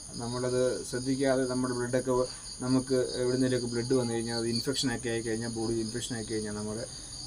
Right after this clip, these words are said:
ആ, ബ്ലഡ് ഇൻഫെക്ഷൻ ആയി കഴിഞ്ഞാൽ പിന്നെ നമ്മളത് റിക്കവർ ചെയ്തെടുക്കാൻ വളരെ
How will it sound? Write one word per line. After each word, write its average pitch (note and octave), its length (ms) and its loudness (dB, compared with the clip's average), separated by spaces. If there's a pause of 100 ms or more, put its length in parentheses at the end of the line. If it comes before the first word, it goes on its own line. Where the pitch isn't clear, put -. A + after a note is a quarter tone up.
ആ, A2 160 -2
ബ്ലഡ് A2+ 260 0
ഇൻഫെക്ഷൻ A#2 400 0
ആയി A2 100 -2
കഴിഞ്ഞാൽ A2 320 -2
പിന്നെ A2+ 160 -4
നമ്മളത് A2+ 360 -2
റിക്കവർ B2 280 0
ചെയ്തെടുക്കാൻ A2 460 0
വളരെ A2+ 340 2